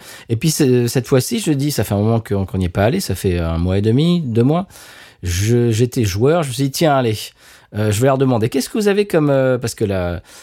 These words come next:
la fille arrive, la serveuse arrive, « Qu'est-ce que, ce que vous buvez ? » Alors, je dis, « Qu'est-ce que vous avez comme I P A ? » Alors, je,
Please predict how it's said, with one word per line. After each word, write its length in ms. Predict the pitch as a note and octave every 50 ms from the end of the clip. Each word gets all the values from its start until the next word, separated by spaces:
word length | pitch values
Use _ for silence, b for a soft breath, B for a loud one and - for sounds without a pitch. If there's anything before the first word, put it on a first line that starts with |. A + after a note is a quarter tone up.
| B B B B
la 80 | F2+
fille 220 | - - - A2 G#2+
arrive, 320 | G#2+ A2 A#2+ D3+ F3 D#3+
la 80 | A#2+ G#2
serveuse 380 | - - A2 G2+ G#2+ G#2 G#2
arrive, « 440 | A#2 B2 C3+ E3+ F#3+ G3+ G#3 C#3 B2
Qu'est-ce 180 | A#2+ - C3+ -
que, 160 | - - C3
ce 80 | A#2 -
que 100 | - B2
vous 120 | A2+ A#2
buvez ? » 260 | A2+ B2 D3+ F3 G#3 G#3+
Alors, 200 | G3 F3 D#3+ D3+
je 120 | C#3 C#3
dis, « 120 | C#3+ D#3+ F3
Qu'est-ce 180 | - A#3 -
que 60 | -
vous 60 | F#3 G3+
avez 80 | G#3+
comme 200 | G#3+ E3 C#3+ C#3
I 80 | C3+ C3+
P 260 | - - B2+ A#2+ B2
A ? » 40 | A#2+
Alors, 140 | G#2 G2 F#2+
je, 120 | F#2 G2